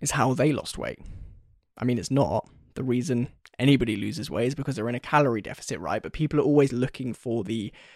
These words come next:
the nugget of advice, the tip, the hack to get somewhere. And they will, and I can say they will because in the past I have,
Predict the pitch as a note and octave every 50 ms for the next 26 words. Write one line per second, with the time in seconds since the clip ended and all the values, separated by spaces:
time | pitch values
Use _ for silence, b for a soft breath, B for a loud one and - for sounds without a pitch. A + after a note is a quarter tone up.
0 | B B - A#2+ A#2 A#2 A#2+ C3 C3 C3 B2 G#2+ - _ _ _ _ _ _ -
1 | - G#2 G#2 G2 - - F2+ D2+ B1 - - - - - - - - - C3 -
2 | _ - - - - - - - A2+ - - - - - _ _ _ _ _ _
3 | _ _ _ _ _ - - C3 - - - - - - - - D2 D2 - -
4 | - _ - - B2+ B2+ C3 - - C#3+ C#3+ D#3 D#3 D3 C#3+ C#3 C3+ B2+ B2 A#2+
5 | A#2+ E3+ F#3+ F#3+ C3+ G2+ G#2 - G3+ D#3+ - - C#3+ D3+ D#3 - - A2+ F#2+ F2
6 | G#2 G2+ A2+ - C#3 - A2 A2 G#2+ - - - A2+ G#2 - - - - C3+ C3+
7 | - - - - C3+ B2 F2 G#2+ -